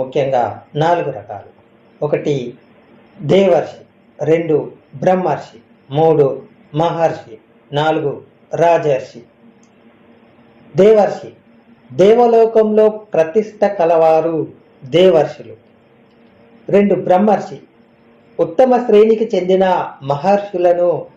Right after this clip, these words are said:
బ్రహ్మర్షులు అంటారు. మూడు మహర్షి, సామాన్య ఋషి స్థాయిని దాటిన గొప్ప ఋషులను మహర్షి అంటారు.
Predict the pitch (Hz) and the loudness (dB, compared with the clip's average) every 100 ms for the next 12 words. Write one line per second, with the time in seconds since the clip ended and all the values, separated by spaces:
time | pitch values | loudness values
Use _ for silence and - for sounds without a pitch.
0 | _ _ _ _ _ - 135 190 208 254 | _ _ _ _ _ -16 0 0 2 0
1 | - 180 175 202 - 143 127 - _ _ | 0 -2 0 0 -2 -6 -8 -12 _ _
2 | _ _ _ - 175 185 147 - - _ | _ _ _ -4 0 2 0 -4 -16 _
3 | 147 180 180 208 - - 120 _ _ _ | -6 -4 0 -2 -2 -12 -20 _ _ _
4 | _ _ _ _ _ _ _ _ - 208 | _ _ _ _ _ _ _ _ -6 -2
5 | 196 240 247 240 240 226 175 185 233 226 | 0 2 2 4 4 4 2 -4 -2 -4
6 | - - - - 156 185 208 208 170 156 | -4 -18 -8 -2 0 2 4 2 2 0
7 | 175 185 170 151 156 - 180 160 120 - | -2 -4 -2 -4 -4 0 2 2 -2 -6
8 | 160 165 175 190 185 170 170 147 - _ | -6 -6 -4 2 2 2 -2 -6 -12 _
9 | _ _ - 151 180 196 196 - 170 190 | _ _ -6 -4 -2 -2 -4 -6 -2 0
10 | 190 156 120 | 0 -4 -4